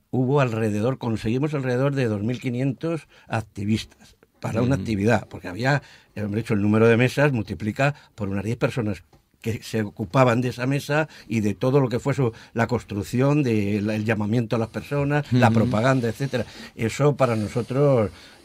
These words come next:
Speaker 1: creo que fue una de las cosas que más valoramos. Es decir, estás creando ya un fermento que puede llegar a la, a la, a la ciudadanía. Y yo quería hacer, con respecto al proceso que está diciendo, quería hacer una, eh, resaltar una cosa. Desde el primer momento,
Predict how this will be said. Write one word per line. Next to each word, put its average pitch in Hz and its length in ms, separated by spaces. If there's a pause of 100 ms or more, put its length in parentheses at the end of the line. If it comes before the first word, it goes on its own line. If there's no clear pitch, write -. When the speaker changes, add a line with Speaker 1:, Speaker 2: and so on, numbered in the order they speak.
(120)
Speaker 1:
creo 110 220
que 147 100
fue 147 100
una 120 80
de 104 60
las 98 120
cosas 101 360
que 101 180
más 101 160
valoramos. 98 480
Es 92 120
decir, 110 160
estás 110 280
creando 127 420
ya 139 220
un 139 120
fermento 143 760 (260)
que 104 100
puede 117 280
llegar 117 280
a 117 80
la, 95 300 (100)
a 95 140
la, 90 420
a - 120
la 90 400
ciudadanía. 107 560 (480)
Y 110 80
yo 131 120
quería 165 220
hacer, 147 200
con 107 120
respecto 135 300
al 147 80
proceso 127 360
que 117 60
está 113 180
diciendo, 113 300
quería 117 160
hacer 135 180
una, 110 440 (360)
eh, 113 320
resaltar 117 440
una 107 180
cosa. - 240 (260)
Desde 117 180
el 113 40
primer 135 240
momento, 165 540